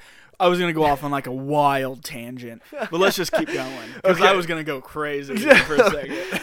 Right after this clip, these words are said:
Speaker 2: Okay, so basically, back in the movie now, we are, we cut to Tom, and he is underground with some miners. He's back working at the mine. He's basically there to, like, tell everyone that he's selling the place, right?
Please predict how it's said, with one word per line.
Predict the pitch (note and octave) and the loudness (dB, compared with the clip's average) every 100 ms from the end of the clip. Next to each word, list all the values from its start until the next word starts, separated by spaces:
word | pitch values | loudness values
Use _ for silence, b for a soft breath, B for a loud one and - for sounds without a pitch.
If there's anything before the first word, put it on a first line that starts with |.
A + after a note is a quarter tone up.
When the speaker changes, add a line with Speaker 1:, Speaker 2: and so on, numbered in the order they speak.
| - F#3+ | -6 2
Speaker 2:
Okay, | G3+ G3 D3+ | 4 4 2
so | - F#3+ D3+ b b b b b _ | 4 4 4 b b b b b _
basically, | F#3+ A3 F#3 F3 D3+ | 2 4 2 -2 0
back | D#3 F3 F3+ | 4 6 4
in | F3 | -2
the | D#3+ | -6
movie | D#3 D#3 D3 | -2 -2 -2
now, | C3+ C3 B2+ | -2 0 0
we | B2 B2+ | 0 -2
are, | B2 B2 B2+ _ _ _ _ | -2 -4 -8 _ _ _ _
we | C#3+ | -10
cut | C#3+ F#3 | -4 -4
to | C#3+ | -6
Tom, | - D3 F3 C3+ G2+ G#2 A#2+ _ _ _ _ _ _ _ _ _ - | -8 -2 0 0 -2 -10 -20 _ _ _ _ _ _ _ _ _ -8
and | A2 A2 G#2+ | -4 -4 -6
he | B2 C3+ | -6 -4
is | C3+ A#2+ | -4 -4
underground | B2 A#2+ G#2+ A2 G#2+ G#2+ | -6 -6 -6 -4 -4 -4
with | G#2+ | -8
some | - G#2+ | -10 -8
miners. | G2+ F#2+ F2 E2+ | -6 -6 -8 -12
He's | F#2+ F2 | -16 -10
back | G2 G2 - | -6 -6 -8
working | F#2 F2+ F2+ F2 | -12 -12 -16 -16
at | E2+ | -16
the | E2+ | -16
mine. | F2 E2 | -12 -12
He's | G#2 A#2+ | -12 0
basically | E3 F3 F3 D3 | 2 2 -2 -4
there | C3 B2+ | -2 -2
to, | |
like, | A2+ G2 - | -4 -8 -10
tell | A#2+ A2+ | -10 -10
everyone | G#2+ G#2 G#2 G2 | -10 -10 -10 -12
that | F#2 | -14
he's | F#2+ | -14
selling | - B2 B2 | -8 -6 -8
the | D#2+ | -10
place, | - C2+ C#2 | -16 -16 -16
right? | E2 D#2+ F#2+ | -12 -10 -12